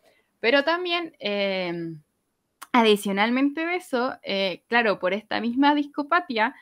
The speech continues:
si se recuerdan, o quizás algunas sean fan, otros no, eh, Twice tuvo un concierto donde ella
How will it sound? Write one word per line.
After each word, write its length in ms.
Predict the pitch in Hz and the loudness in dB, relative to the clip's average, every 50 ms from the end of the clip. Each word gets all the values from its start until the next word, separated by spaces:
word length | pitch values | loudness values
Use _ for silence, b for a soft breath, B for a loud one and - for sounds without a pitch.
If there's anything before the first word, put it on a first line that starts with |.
| B B B B B | B B B B B
si 460 | B - - 202 202 196 196 185 190 190 | B -6 -4 -2 -2 0 -2 -2 -4 -6
se 260 | - - - 190 180 | -10 -6 -2 -2 0
recuerdan, 600 | 180 185 185 190 208 226 240 254 254 262 269 262 | 0 0 -2 -2 -2 -4 -2 -2 0 0 0 0
o 220 | 233 208 190 185 190 | 0 -2 -2 -2 -4
quizás 280 | - 196 196 226 226 | -6 -8 -4 -2 0
algunas 380 | 214 208 214 226 233 240 233 - | 0 2 0 0 0 -2 -4 -4
sean 200 | - 214 220 208 | -6 -6 -6 -4
fan, 200 | - 208 208 214 | -2 -2 -2 -2
otros 240 | 214 214 214 208 208 | -2 -4 -6 -4 -2
no, 260 | 226 254 285 320 - b b b b b b b - | 0 0 0 0 -4 b b b b b b b -8
eh, 240 | - 180 175 170 165 | -4 -4 -2 -2 0
Twice 300 | - 220 240 240 - _ | 0 0 0 -2 -4 _
tuvo 120 | - 233 240 | -2 -2 0
un 260 | 240 233 240 254 247 | 0 2 0 0 0
concierto 580 | 254 240 240 233 233 - 233 233 254 - - 254 | 0 0 -2 -2 -2 -2 -4 -4 -2 -2 -2 -2
donde 260 | 247 240 226 208 196 | 0 0 -2 -2 -2
ella 200 | 196 208 208 202 | -2 -2 -2 -4